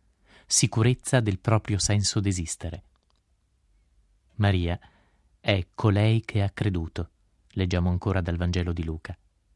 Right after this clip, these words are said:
E seppur illuminata dalla vicinanza, dalla prossimità divina, non è privilegiata o facilitata nella fede di cui viene richiesta con maggiore radicalità e compiutezza in ogni atto,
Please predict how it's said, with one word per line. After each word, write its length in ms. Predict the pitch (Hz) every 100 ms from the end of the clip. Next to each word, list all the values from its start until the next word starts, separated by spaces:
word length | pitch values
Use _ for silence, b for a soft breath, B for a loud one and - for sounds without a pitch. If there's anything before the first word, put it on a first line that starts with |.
| _ _ _ B B B
E 100 | -
seppur 340 | - - 147
illuminata 680 | 131 107 107 101 104 98 -
dalla 220 | 87 82
vicinanza, 920 | 82 85 - 87 90 85 80 - 78 78
dalla 240 | 87 82
prossimità 720 | - 98 - 90 87 113 92 85
divina, 460 | 85 85 80 82 b b b b b b _
non 180 | 131 143
è 100 | 127
privilegiata 1000 | - 95 90 85 87 87 85 - 82 82
o 60 |
facilitata 880 | 85 92 - 90 - 85 80 - 85 b b b -
nella 240 | 104 95
fede 360 | - 117 104 98
di 140 | 95
cui 240 | - 113
viene 280 | 104 104 104
richiesta 680 | 98 - 101 87 - - 85 B B B
con 160 | - 113
maggiore 420 | 113 120 127 117
radicalità 640 | 113 107 - 101 - 117
e 100 | 107
compiutezza 840 | - 104 95 104 101 87 - 87 -
in 180 | - 120
ogni 320 | 135 127 120
atto, 420 | 98 - _ 76